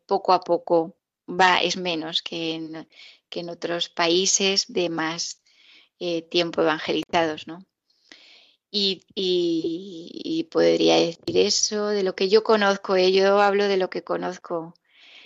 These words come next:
Y, pero yo creo que, y en Europa muchísima, dentro de todo, Euro-, mm,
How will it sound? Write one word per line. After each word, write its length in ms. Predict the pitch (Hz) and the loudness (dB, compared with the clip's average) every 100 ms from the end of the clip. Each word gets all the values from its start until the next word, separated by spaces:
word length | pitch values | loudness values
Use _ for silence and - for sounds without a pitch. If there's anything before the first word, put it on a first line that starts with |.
| _ _ _ _ _ _ | _ _ _ _ _ _
Y, 460 | 202 196 190 185 180 | -2 2 2 0 2
pero 280 | 208 196 190 | 6 8 8
yo 280 | 180 202 196 | 6 2 2
creo 240 | 196 190 | 0 -2
que, 140 | - 185 | 0 0
y 420 | 180 180 185 180 | 2 2 6 4
en 100 | 170 | 4
Europa 420 | 175 175 - 170 | 2 0 0 0
muchísima, 960 | 170 - - - 170 175 175 175 175 - | 0 -6 -6 -6 -4 -2 -2 -2 -4 0
dentro 320 | 185 180 190 | 0 2 2
de 140 | 185 180 | 2 2
todo, 440 | 185 185 220 220 | -2 0 2 2
Euro-, 400 | 190 175 175 - _ | 0 0 -4 -6 _
mm, 540 | 185 180 175 170 170 | -12 -8 -8 -10 -12